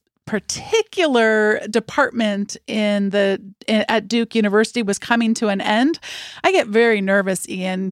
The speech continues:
The world changes, and <laughs> I thought, "What is gonna, what is going to happen to him?" Well, as I might have expected, we didn't need to worry about him because on May tenth, twenty twenty-three, there was a press release that came out which states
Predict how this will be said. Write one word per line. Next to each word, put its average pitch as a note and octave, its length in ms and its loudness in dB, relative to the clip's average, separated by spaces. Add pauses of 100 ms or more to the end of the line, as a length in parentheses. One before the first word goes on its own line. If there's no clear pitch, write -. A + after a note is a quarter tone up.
The G#3 100 -6
world B3+ 320 2
changes, C4+ 500 2
and A3+ 140 4
<laughs> - 0 -
I - 60 4
thought, E4+ 500 2
"What E4+ 140 6
is A4 160 4
gonna, D#4 200 2 (260)
what A#4 200 4
is A#4 140 2
going F#4 260 4
to C#4+ 100 4
happen C4+ 380 4
to C4 60 2
him?" B3 260 2
Well, A3+ 200 4 (280)
as C#4+ 240 2
I D4 80 2
might C4+ 260 2
have A#3+ 140 0
expected, A3+ 600 0
we A#3 140 0
didn't B3 320 -4
need A#3 180 0
to A3+ 120 0
worry G#3+ 220 2
about G#3 260 2
him G#3 260 0
because G3+ 440 0
on G3+ 340 0
May A3 280 2
tenth, G#3+ 540 -2 (320)
twenty A3+ 240 2
twenty-three, A3 680 2
there G#3+ 240 2
was G3+ 220 0
a G3 100 2
press - 340 0
release G3+ 360 -2
that - 180 -4
came G3 240 -2
out A3 380 -2
which G#3 180 -2
states - 500 -2